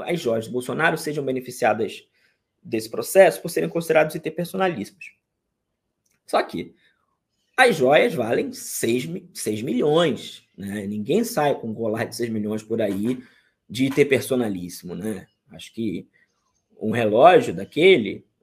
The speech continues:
em algumas ocasiões, tem gente que usa, né? Eu não uso,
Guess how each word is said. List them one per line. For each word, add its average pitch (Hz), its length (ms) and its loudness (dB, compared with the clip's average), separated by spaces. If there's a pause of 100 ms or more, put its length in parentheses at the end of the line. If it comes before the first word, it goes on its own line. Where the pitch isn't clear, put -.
(160)
em 107 140 -4
algumas 110 300 -4
ocasiões, 127 840 -4
tem 392 160 -2
gente - 220 -8
que 381 100 2
usa, 110 300 -2
né? 101 220 -8 (520)
Eu 107 160 -2
não 370 220 4
uso, 107 260 -6